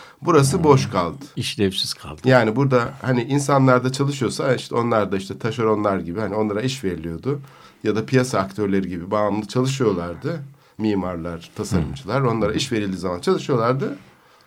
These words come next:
Speaker 1: İş verilmeyince de gidiyorlar tabii doğal olarak. Yani bu tam
Speaker 2: Hı.
Speaker 1: bir kapitalist bir şeyle bakarsak, liberal, e, bir bakışla tamamen arz ve talep meselesi. Piyasa koşulları neyi emrediyor?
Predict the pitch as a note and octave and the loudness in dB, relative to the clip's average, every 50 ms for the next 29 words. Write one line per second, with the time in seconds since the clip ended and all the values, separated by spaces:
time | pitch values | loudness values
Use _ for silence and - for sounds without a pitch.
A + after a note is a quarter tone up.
0 | _ _ - - - - - D#3+ E3 - E3+ E3 D#3 C3+ A2+ G2 F#2 D2+ F2 E2+ | _ _ -20 -20 -18 -10 -8 -6 -2 0 2 4 4 4 4 2 0 -2 -4 -6
1 | - G3 F#3 F#3+ F#3+ F3+ D3 B2 G#2 F#2 F2 F2 - - F#2+ D#2+ D#2 C2+ F#2+ G2+ | -6 -6 -4 -2 2 4 4 4 4 2 -2 -4 -6 -6 -6 -6 -6 -4 -2 0
2 | G2+ F#2+ F2+ E2+ D#2+ D2+ E2 - - - - G2 F#2+ E2+ E2+ E2 E2 - G2 G2 | 0 0 -2 -4 -8 -10 -12 -16 -16 -12 -10 -8 -8 -8 -8 -10 -10 -10 -8 0
3 | - C3+ C3 A#2+ G#2 G#2 B2+ C3 C3+ - - - - _ _ _ _ - A#2+ G#2 | 4 4 4 4 4 0 -4 -6 -8 -12 -16 -20 -20 _ _ _ _ -6 -6 -4
4 | - - A#2 A2 - - - G#2 G#2 G#2 G#2 G#2 - - - - A#2+ A2+ G2+ G2 | -2 -4 -4 -4 -4 -8 -8 -8 -8 -8 -10 -14 -16 -12 -6 -4 -2 -2 0 -2
5 | F#2+ F2 G2+ G2+ - B2 A#2 - - - G#2+ C#3 - - - - - - - - | -2 -2 -2 0 2 2 2 2 -2 -6 -6 -8 -8 -12 -18 -20 -18 -14 -14 -14
6 | - - - - - - F#2 G2+ A#2 B2 B2 B2+ B2 B2+ C3 B2+ A#2+ A2 G#2+ - | -14 -16 -20 -18 -10 -6 -2 2 2 6 6 8 8 8 8 6 6 2 -2 -6
7 | G2 G#2 G#2+ G#2 G#2 G2+ G2 F#2+ G#2+ G2+ G2 F#2+ G#2 G#2 - C3+ C3+ - - F#2+ | -4 -2 -2 0 0 -2 -2 -2 -4 -4 -2 -2 -4 -4 -2 -4 -4 -4 -2 -2
8 | G2+ C3 F3 E3 - - - - - - - C#3 C#3 D3+ D3 B2+ A2 A2+ C#3 E3 | -2 -2 -2 -4 -8 -12 -20 -20 -8 0 2 6 8 8 8 8 6 4 2 0
9 | F3 - - - - - - - - - - - - - - - B2+ C3+ C#3 C3+ | -2 -6 -10 -12 -12 -12 -10 -10 -10 -10 -12 -20 -20 -8 2 8 8 8 8 8
10 | B2+ A#2+ B2 B2 C3 A#2 A2+ A2+ - - - E2+ E2 - - E2+ E2 D#2+ - - | 4 0 0 0 0 0 0 0 -2 -4 -10 -10 -10 -8 -10 -10 -10 -10 -10 -8
11 | - C#3 E3+ E3+ - C#3 C#3 C3+ C3+ C3 A2 - A2 G#2+ - - G#2+ G#2+ G#2+ A#2 | -6 -6 -6 -2 2 2 4 4 4 0 -2 -2 -4 -6 -4 -2 -2 -2 2 4
12 | C3 C#3+ C3 G#2+ G2 F2+ E2 F#2 F#2 F#2+ G#2 A#2+ D3 F3 | 4 4 4 4 0 -2 -4 -6 -6 -4 0 0 0 0